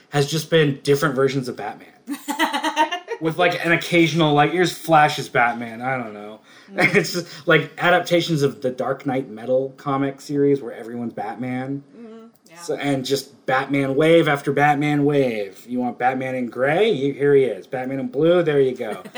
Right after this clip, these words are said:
Speaker 2: <laughs>
Speaker 1: Batman in black. Like, it takes, it, it took, like, the D C Universe toy line, I don't know, a decade to get half as many Batman
Speaker 2: <laughs>
Speaker 1: as, as Todd McFarlane has pumped out in two years.
Speaker 2: Yeah. Good point.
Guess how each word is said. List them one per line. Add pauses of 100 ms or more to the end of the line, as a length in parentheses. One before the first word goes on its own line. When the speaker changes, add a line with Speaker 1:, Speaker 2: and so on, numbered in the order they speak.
(200)
Speaker 2:
<laughs>
Speaker 1:
Batman
in
black.
Like,
it
takes, (100)
it, (420)
it
took,
like,
the
D
C
Universe
toy
line, (500)
I
don't
know,
a
decade
to
get (760)
half
as
many
Batman (180)
Speaker 2:
<laughs>
Speaker 1:
as, (180)
as
Todd
McFarlane
has
pumped
out
in
two
years. (180)
Speaker 2:
Yeah. (800)
Good
point.